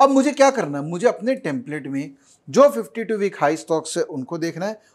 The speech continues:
और अगर उनके अंदर में अभी भी कंटिन्यूड स्ट्रेंथ है तो चांसेस बहुत हाई है कि यही स्टॉक्स जो है आने वाले कुछ दिनों में स्ट्रेंथ दिखाएंगे। देखिए ध्यान रखिएगा जब भी आप ट्रेडिंग करते हैं रिस्क रिवॉर्ड सबसे इंपॉर्टेंट है, वही होली ग्रेल है।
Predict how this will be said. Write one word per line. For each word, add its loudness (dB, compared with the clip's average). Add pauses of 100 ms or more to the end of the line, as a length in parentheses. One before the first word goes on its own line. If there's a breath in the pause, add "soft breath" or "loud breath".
(100)
और 4
अगर 4
उनके -4
अंदर -4
में -8
अभी -6
भी -8
कंटिन्यूड -10
स्ट्रेंथ -10
है 2 (300 loud breath)
तो -12
चांसेस -6
बहुत -8
हाई -12
है -6 (300 soft breath)
कि -14
यही -4
स्टॉक्स -6
जो -10
है -6
आने -4
वाले -4
कुछ -18
दिनों -12
में -6 (260 soft breath)
स्ट्रेंथ -6
दिखाएंगे। -12 (380 soft breath)
देखिए 6
ध्यान 4
रखिएगा -2
जब -6
भी -6
आप -2
ट्रेडिंग -8
करते -10
हैं -14 (420)
रिस्क -2
रिवॉर्ड -8 (120)
सबसे -10
इंपॉर्टेंट -14
है, -16
वही 0
होली -2
ग्रेल -16
है। -20